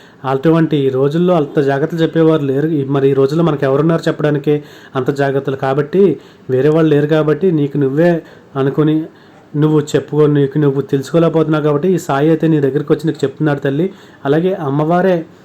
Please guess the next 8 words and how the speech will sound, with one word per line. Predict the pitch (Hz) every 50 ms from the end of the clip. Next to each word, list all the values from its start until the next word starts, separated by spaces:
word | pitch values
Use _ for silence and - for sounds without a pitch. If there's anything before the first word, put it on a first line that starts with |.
| - - - - - - - -
ఈ | 143
యొక్క | 147 147 143 147 -
సాయిని | 135 - - 135 139 156 175 170
పంపించి | 165 156 143 143 143 170 165 - - 165 160
ఈ | 160 175 180 143 143 139
మాటలు | 139 135 135 143 143 160 180 165
అమ్మవారే | 147 139 139 139 143 147 156 156 160 165
చెప్పిస్తున్నారు | 165 151 135 - 165 - - - 160 156 147 147 147 151 151 143 139